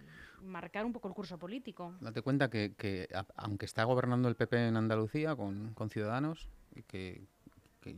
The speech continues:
Speaker 2: yo a-, creo que han hecho una buena gestión, viéndolo desde, ¿no? desde aquí, desde el centro, em, el, el poder, eh, institucional que tiene el pesoe en Andalucía sigue siendo mucho.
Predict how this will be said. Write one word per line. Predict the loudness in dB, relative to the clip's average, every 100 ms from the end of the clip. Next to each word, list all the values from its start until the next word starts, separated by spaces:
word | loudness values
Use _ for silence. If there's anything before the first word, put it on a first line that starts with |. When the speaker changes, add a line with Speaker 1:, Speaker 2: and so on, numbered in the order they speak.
| -4
Speaker 2:
yo | 0 0
a-, | 2
creo | 0
que | 2
han | 0
hecho | 0
una | 0
buena | 0 -2
gestión, | -4 -2 2 2 0
viéndolo | 0 2 4 4
desde, | 2 0 -2
¿no? | 0 0
desde | 0 -2
aquí, | -2
desde | -2 -2 -4
el | -4
centro, | -2 -2 -2 -6 -16 -20 -20 _
em, | 4 6 6 4 2
el, | 0 0
el | 0 0 -2 -4 -6 -8 -4
poder, | 0 2 2 2 -4 -10
eh, | -4 -2 0 0 0
institucional | -2 -4 -8 -2 2 4
que | 2
tiene | 2 4
el | 2
pesoe | 2 0 2 2
en |
Andalucía | 2 0 0 0
sigue | 0 0 0
siendo | 0 0
mucho. | 2 0 -2